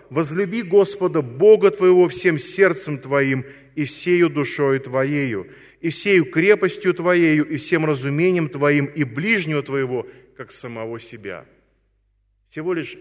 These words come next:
две заповеди, но полнота в этих заповедях раскрывается на протяжении всей нашей жизни. Изучая Священное Писание, мы с вами видим, что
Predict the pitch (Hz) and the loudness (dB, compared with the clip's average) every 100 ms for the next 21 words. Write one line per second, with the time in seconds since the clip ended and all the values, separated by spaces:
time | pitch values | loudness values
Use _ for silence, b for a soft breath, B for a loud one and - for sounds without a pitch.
0 | - 117 135 131 113 107 - 92 82 82 | -20 -14 -12 -10 -8 -10 -10 -16 -16 -20
1 | _ b b b 131 151 135 - - _ | _ b b b -8 -6 -6 -10 -20 _
2 | 143 147 143 139 180 175 156 151 135 117 | -10 -8 -8 -8 -6 -6 -6 -8 -12 -6
3 | 123 110 98 92 90 90 - b b 120 | -6 -6 -10 -12 -12 -16 -18 b b -16
4 | - - 131 139 127 131 123 127 131 117 | -10 -6 -2 -2 -2 -10 -10 -10 -10 -6
5 | 127 120 110 - 151 151 151 B B 120 | -6 -6 -10 -10 -2 -2 -2 B B -12
6 | 117 113 113 120 113 110 139 127 98 90 | -8 -8 -8 -10 -10 -6 -4 -4 -8 -18
7 | - B B B 160 143 190 247 220 - | -20 B B B -6 -4 -4 0 -2 -4
8 | 190 - 226 196 185 180 214 202 190 180 | -10 -6 -4 -4 -6 -8 -4 -4 -4 -8
9 | 175 196 196 170 139 208 170 151 - - | -8 -6 -6 -6 -8 -12 -10 -10 -10 -6
10 | 180 B | -6 B